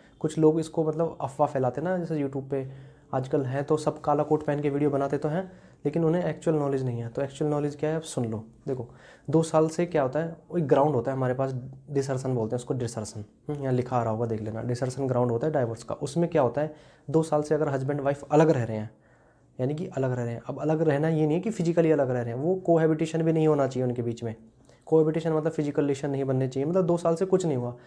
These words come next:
ना बातचीत ना कुछ। तब जाके जो पार्टनर ने छोड़ के गया है ना, जो पार्टनर छोड़ के गया है या फिर जिसको भी वॉलंटरी चाहिए, वो कोर्ट जाता है कि "जज साहब, इस ग्राउंड पे हम डाइवोर्स लेना चाहते हैं क्योंकि दो साल हो गए, हमारे कोई रिलेशन नहीं बने हैं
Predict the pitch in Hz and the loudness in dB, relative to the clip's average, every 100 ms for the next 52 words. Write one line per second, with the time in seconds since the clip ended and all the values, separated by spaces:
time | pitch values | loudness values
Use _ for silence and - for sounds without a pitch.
0 | - - 147 135 135 - 135 143 135 135 | -12 -2 0 2 0 -2 -4 -2 -2 -4
1 | 135 - 175 175 170 202 208 - - - | -2 2 4 4 2 0 -4 -10 -18 0
2 | 165 170 160 175 175 180 160 156 160 135 | 2 4 4 4 0 2 4 4 2 2
3 | 127 156 139 143 147 143 151 147 135 135 | 0 -2 -2 -2 -2 -2 -4 -2 -2 0
4 | 135 135 135 139 175 156 - 175 185 175 | -2 -2 -2 -2 -4 -4 -2 2 4 6
5 | 165 160 160 160 147 135 127 - - - | 6 4 0 -4 -4 -2 -4 -6 -20 -8
6 | - 175 180 165 156 139 151 170 - - | -2 0 4 4 4 2 2 -4 -8 -20
7 | _ 156 156 151 139 175 180 185 170 165 | _ 0 0 0 -2 0 -2 -4 -4 0
8 | 147 143 143 151 165 175 139 143 135 135 | 4 4 4 2 2 2 2 2 0 0
9 | 127 123 156 156 165 151 139 143 127 139 | 0 -2 -2 -2 0 0 2 0 2 0
10 | 156 156 156 160 139 131 147 131 120 120 | 0 0 0 0 0 0 -2 0 0 0
11 | 147 185 | -2 -4